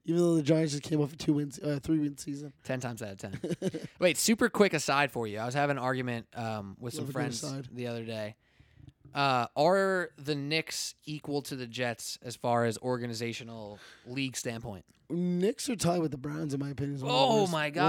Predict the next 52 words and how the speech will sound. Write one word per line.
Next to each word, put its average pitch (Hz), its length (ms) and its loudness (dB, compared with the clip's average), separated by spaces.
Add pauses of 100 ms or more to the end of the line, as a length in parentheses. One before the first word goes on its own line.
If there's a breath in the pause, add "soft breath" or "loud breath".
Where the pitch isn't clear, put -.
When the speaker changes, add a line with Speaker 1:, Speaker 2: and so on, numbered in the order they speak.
(220)
Speaker 1:
worst 143 120 2
Speaker 2:
God. - 20 -2
Speaker 1:
franchises 151 580 -2
in 139 100 -10
sports. 147 360 -6
Speaker 2:
So - 60 -2
you 190 140 2
think 208 160 -2
the 190 40 -2
Knicks 175 300 2
are 151 100 4
worse 139 340 2
than 135 100 -8
the 127 80 -4
Jets? 113 380 -8
They're 165 100 0
Speaker 1:
Oh, 156 40 2
yeah. 151 60 0
Speaker 2:
not 147 220 -4
equal 127 320 -6
to 123 120 -10
the 117 120 -8
Jets. 113 180 -2
Speaker 1:
Oh, 196 100 6
much 175 200 -4
worse. 151 280 -10
Speaker 2:
Over 160 200 2
the, 143 160 -2 (100)
for 180 140 0
over 190 440 2
the 143 120 -6
past 156 240 2
twenty 151 260 -2
years. 117 340 -8 (140)
Speaker 1:
Yeah, 170 160 -4 (100)
much 156 200 -8
worse. 151 240 -12 (880 soft breath)
Because 196 420 4 (400)
they 185 240 6
just 202 320 -4
Speaker 2:
Damn. 123 340 -6
Speaker 1:
it, 160 160 -14
it's, 170 300 -10
it's 139 80 -2
Speaker 2:
You 143 80 4
Speaker 1:
not, 147 80 2
Speaker 2:
agree 147 120 4
with 135 80 -2
Speaker 1:
it, - 20 -8
Speaker 2:
my 131 80 0
friend 127 260 -4
then? 107 160 -12